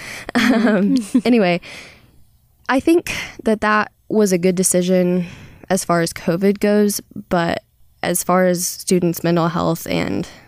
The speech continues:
Speaker 2: staying motivated throughout the semester, I think that
Speaker 1: Right.
Speaker 2: that was kind of a detrimental decision.
Speaker 1: Uh-huh.
Speaker 2: Um, so to kind of combat that, we took some student input and we, um, wrote up a resolution that,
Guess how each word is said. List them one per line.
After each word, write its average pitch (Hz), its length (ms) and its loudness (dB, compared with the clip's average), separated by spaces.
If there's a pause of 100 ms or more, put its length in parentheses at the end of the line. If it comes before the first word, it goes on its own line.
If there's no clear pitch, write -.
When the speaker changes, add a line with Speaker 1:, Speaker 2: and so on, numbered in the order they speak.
(160)
Speaker 2:
staying 180 360 -2
motivated 170 440 2
throughout 156 220 -2
the 165 80 -2
semester, 175 600 -2
I 175 120 -2
think - 120 -4 (160)
that - 20 -2
Speaker 1:
Right. 175 160 -2
Speaker 2:
that - 260 -4 (120)
was - 300 -4
kind 175 240 -4
of 165 80 -4
a 165 80 -2
detrimental 180 540 -2
decision. 277 560 0 (100)
Speaker 1:
Uh-huh. 185 300 -2 (260)
Speaker 2:
Um, 185 400 2 (120)
so 202 260 0
to 196 80 0
kind 214 180 0
of 190 160 -2
combat 190 460 0
that, 170 200 0
we 190 80 0
took 202 180 -4
some 214 180 -6
student 190 440 0
input 180 420 -2 (420)
and 180 520 2
we, 180 580 -2 (320)
um, - 360 -8 (300)
wrote 202 260 2
up 202 120 -2
a 202 80 2
resolution 185 640 0
that, 180 200 0